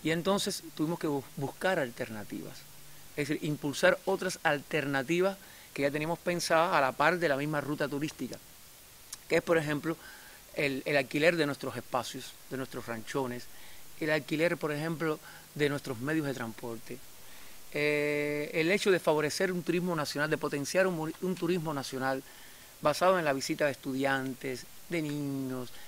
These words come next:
de las empresas que están interesadas en sus fiestas, en tener una forma diferente de interactuar con, con el medio natural,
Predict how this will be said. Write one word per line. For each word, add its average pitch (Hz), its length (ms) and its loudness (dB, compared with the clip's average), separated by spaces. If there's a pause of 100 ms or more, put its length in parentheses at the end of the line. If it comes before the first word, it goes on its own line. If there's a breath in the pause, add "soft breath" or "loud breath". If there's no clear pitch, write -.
de 190 220 4
las 165 160 4
empresas 143 560 0
que - 80 -4
están 160 180 0
interesadas 147 600 2
en 135 80 -2
sus 127 160 -8
fiestas, 147 680 -2 (480 loud breath)
en 143 100 -4
tener 170 180 0
una 190 180 4
forma 180 400 2
diferente 165 720 0
de 156 60 2
interactuar 143 540 -2
con, 139 280 -4
con 139 200 -4
el 139 120 -4
medio 151 340 -2
natural, 131 540 0